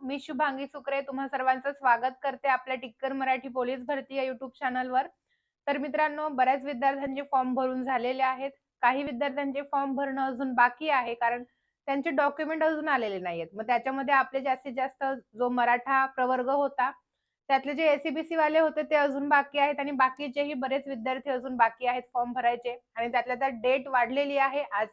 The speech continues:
एक तारीख आहे, म्हणजे अजून चौदा दिवस आहेत, पंधरा एप्रिल पर्यंत आपण फॉर्म भरू शकतो, बरोबर? मग आता यासाठी नॉन क्रिमिलियर जे आहे, नॉन क्रिमिलियर कोणत्या वर्षाचं पाहिजे तुम्हाला, हा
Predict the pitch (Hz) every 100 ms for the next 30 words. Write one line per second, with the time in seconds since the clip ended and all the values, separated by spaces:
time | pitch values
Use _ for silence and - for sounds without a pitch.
0 | - 262 - 294 294 294 285 294 285 277
1 | 294 - _ _ - 285 320 339 370 339
2 | 339 339 285 254 240 196 190 254 247 269
3 | 262 254 247 254 277 262 269 262 254 254
4 | 262 262 240 240 247 247 254 254 - 247
5 | - - 247 285 330 381 _ _ _ 269
6 | 302 294 320 302 320 359 339 330 349 -
7 | _ _ _ _ _ _ - 262 320 349
8 | 392 392 359 359 359 285 311 240 208 247
9 | 277 269 277 311 330 320 320 320 320 320
10 | _ _ - 330 320 359 370 339 330 330
11 | 330 311 302 294 294 294 294 294 302 285